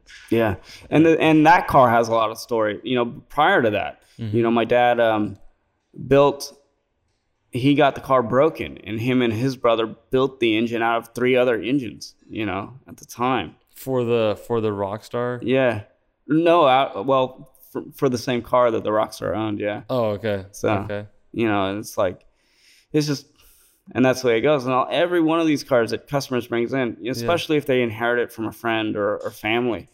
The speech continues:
Speaker 2: Mm-hmm.
Speaker 1: you know, there's always a backstory, you know.
Speaker 2: Dude,
Speaker 1: Um,
Speaker 2: that's, that's super cool. That's probably, like,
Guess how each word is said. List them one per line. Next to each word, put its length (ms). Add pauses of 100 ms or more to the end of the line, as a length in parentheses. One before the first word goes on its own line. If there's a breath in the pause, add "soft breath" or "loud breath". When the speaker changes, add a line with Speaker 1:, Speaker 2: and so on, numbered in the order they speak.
(120)
Speaker 2:
Mm-hmm. 240
Speaker 1:
you 100
know, 80
there's 140
always 240
a 40
backstory, 640 (240)
you 160
know. 200 (300)
Speaker 2:
Dude, 120
Speaker 1:
Um, 120
Speaker 2:
that's, 320
that's 280
super 320
cool. 300
That's 200
probably, 280
like, 420